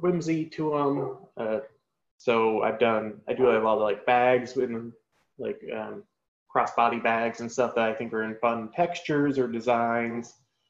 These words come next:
Um, <clears throat> and, uh, the kind of woodworking projects of that nature. Um, I've recently, with covid, I've recently got into needle felting,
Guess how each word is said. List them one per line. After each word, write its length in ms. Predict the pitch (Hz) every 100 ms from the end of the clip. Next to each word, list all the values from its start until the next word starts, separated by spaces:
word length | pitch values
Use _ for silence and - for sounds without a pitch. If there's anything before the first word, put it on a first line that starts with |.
| _ _ _ _ _ _ -
Um, 480 | 113 110 104 101 - _
<clears throat> 100 | -
and, 1300 | 220 196 143 120 - _ _ 90 117 107 104 107
uh, 260 | 110 104 98 98 _ _ _ _ _ _ _ -
the 60 |
kind 160 | - 104
of 100 | 104
woodworking 540 | 131 127 123 123 120
projects 600 | 117 123 117 120 113 -
of 80 | 127
that 240 | 113 110 117
nature. 640 | 113 110 113 110 113 107
Um, 280 | 104 101 98 _ _ _ _ _ _ _ _
I've 80 | 113 -
recently, 460 | - 110 113 - -
with 160 | - 117
covid, 340 | - 123 117 117
I've 120 | 110
recently 320 | 120 113 113
got 200 | 113 107
into 180 | 110 104
needle 320 | 110 123 123
felting, 600 | 117 127 123 131 127 127